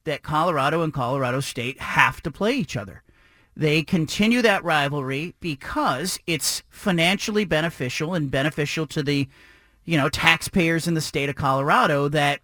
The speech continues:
you know, the University of Colorado and Colorado State are not traveling or having to pay a guarantee or, you know, they're playing each other and they're keeping it in state. And so, you know, I get Bradley's point,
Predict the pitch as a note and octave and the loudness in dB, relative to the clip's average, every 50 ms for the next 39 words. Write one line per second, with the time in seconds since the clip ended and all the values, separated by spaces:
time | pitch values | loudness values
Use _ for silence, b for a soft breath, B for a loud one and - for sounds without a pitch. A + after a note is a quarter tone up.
0 | _ - - E3 C#3+ C3 C3+ C#3+ D3+ D#3+ D3 D3+ C#3+ D3 D#3+ E3 E3 F3 F#3+ - | _ -6 -4 -2 0 0 0 0 -2 -2 -2 -2 0 0 2 2 2 2 0 0
1 | G3 E3+ D#3 - E3 D3 C#3+ D3 C#3+ C#3 C3+ C#3 D3 E3 D#3+ C#3+ C3+ C3+ D3 D3 | -2 -4 -2 0 0 0 2 2 2 2 2 2 2 2 2 0 0 2 2 2
2 | D3 D3 D3+ D3 D3 C#3+ - - A3+ B3+ A#3 F#3+ E3 D#3 D3+ D#3 E3 - - - | 4 4 2 2 2 0 -2 0 2 2 4 2 2 0 -2 -2 -4 -4 -8 -8
3 | - G3+ F#3+ G3 G#3+ G3+ E3+ E3+ E3 D#3 D3 C3+ C3+ C3 B2+ B B B B B | -2 0 2 2 2 2 2 0 0 0 0 -2 -2 -4 -4 B B B B B
4 | B E3 D#3+ D#3+ E3+ E3 D#3+ D#3 - - F#3+ F#3+ F#3+ F#3 E3+ F3+ F#3 F#3+ F#3+ F#3+ | B 0 0 0 0 0 -2 -2 -2 0 0 0 0 2 2 2 4 4 2 0
5 | - - - B3 B3 A#3 G#3 F3 D#3 C#3+ C#3 C#3+ C#3+ C3+ C3+ C3 B B B B | -2 -2 -2 0 0 2 2 2 2 0 2 2 2 0 0 -2 B B B B
6 | B B B F3+ E3+ E3 E3+ F3 - G#3 G#3+ B3 C4+ D4 C4 - D4 D#4 F#4+ F#4 | B B B 0 2 2 2 2 2 2 4 4 4 2 2 4 2 2 2 2
7 | - - - - - E3+ F3+ F#3 F3+ - - A#3 A3 A3+ A#3 A#3+ A#3 B3+ B3+ A3+ | -4 -6 -8 -8 -6 -4 -2 -2 -4 -4 -4 -4 0 2 2 2 2 0 0 0
8 | - - C#4+ D4 C4+ F3+ C#3 - _ - G3 G3+ G3 G3 - - B3 A3+ A3 G#3+ | -2 0 0 0 0 0 -4 -10 _ -6 -4 -2 -2 -2 0 0 2 4 4 2
9 | G3+ - b b b b b b b b b A#3+ A#3+ G3+ F#3+ - - A3 D4 C#4+ | 2 0 b b b b b b b b b -2 0 0 0 2 2 2 2 2
10 | A3+ - A#3 B3+ D4 C4 - _ _ - G#3+ G#3+ F3+ - - D3+ G3+ G#3 B3 A#3 | 0 0 0 2 2 0 -2 _ _ -8 -6 -6 -6 -6 -2 0 2 2 2 2
11 | A3+ G3 - - - G3+ G#3+ A#3 B3+ A#3+ | 0 -2 -2 -2 0 0 0 0 0 -4